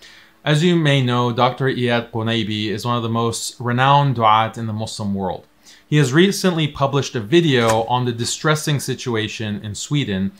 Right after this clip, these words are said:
where the social services in that country have been taking children away from their families. I wanted to share the translation of Doctor Iyad's video as well as add some additional information at the end.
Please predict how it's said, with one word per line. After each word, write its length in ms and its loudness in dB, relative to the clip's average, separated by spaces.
where 140 2
the 80 0
social 440 0
services 720 0
in 100 -4
that 180 -2
country 560 0
have 240 -4
been 160 0
taking 360 0
children 460 -2
away 320 0
from 220 -4
their 100 -4
families. 640 -6
I 80 2
wanted 260 6
to 80 2
share 360 2
the 200 -2
translation 960 0
of 240 -6
Doctor 260 0
Iyad's 580 -4
video 360 6
as 180 2
well 220 6
as 200 2
add 300 4
some 180 -2
additional 680 -2
information 760 -4
at 140 -12
the 120 -4
end. 300 -8